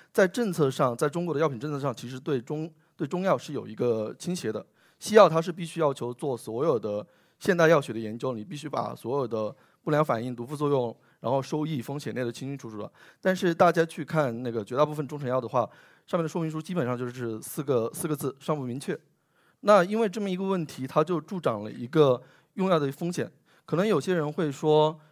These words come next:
我们传统上不是有一个“用药三分毒”的一个说法吗？那其实光是那个说法，它其实在临床上它的意义真的是很有限的。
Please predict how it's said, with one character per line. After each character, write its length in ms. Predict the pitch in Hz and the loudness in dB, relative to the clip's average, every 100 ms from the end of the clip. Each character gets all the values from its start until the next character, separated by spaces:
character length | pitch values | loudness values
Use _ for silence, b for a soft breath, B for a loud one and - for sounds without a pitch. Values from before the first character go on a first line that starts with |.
| b b b _ | b b b _
我 160 | - | -8
们 80 | 139 | -6
传 160 | 175 139 | -4 -4
统 100 | 156 | -2
上 140 | 160 | -4
不 80 | 135 | -4
是 120 | 127 | -4
有 120 | 143 104 | -6 -6
一 80 | 110 | -4
个 280 | 147 135 127 | 0 0 0
“用 180 | 185 | -2
药 140 | 170 135 | 2 2
三 180 | 151 165 | 2 -4
分 140 | 175 | -4
毒” 120 | 170 113 | -6 -6
的 100 | 120 | -4
一 40 | |
个 80 | 120 | -4
说 160 | 147 | -6
法 160 | 160 120 | -4 -4
吗？ 240 | 104 101 - | -6 -10 -10
那 160 | - 190 | 0 2
其 160 | - 160 | 2 -6
实 80 | |
光 200 | 165 185 | -2 -2
是 100 | 190 | -2
那 100 | 208 | -6
个 80 | 165 | -4
说 220 | 139 175 | -4 -4
法， 220 | 180 147 104 | -2 0 0
它 160 | 143 | -2
其 160 | 147 131 | -4 -8
实 200 | 131 127 b b b | -8 -10 b b b
在 160 | - 156 | 4 4
临 200 | 123 147 | 4 -6
床 180 | 139 127 | -6 -4
上 200 | 160 131 | -4 0
它 160 | 147 | 0
的 200 | 143 113 - | 2 0 -2
意 320 | 208 180 143 135 | -6 -4 -4 -6
义 40 | |
真 160 | 147 151 | -4 -4
的 100 | 123 | -4
是 320 | - 131 107 b b b | -6 -6 -6 b b b
很 200 | - 156 | -2 2
有 180 | 175 | 0
限 220 | 101 160 131 | 0 -4 -2
的。 140 | 104 | -6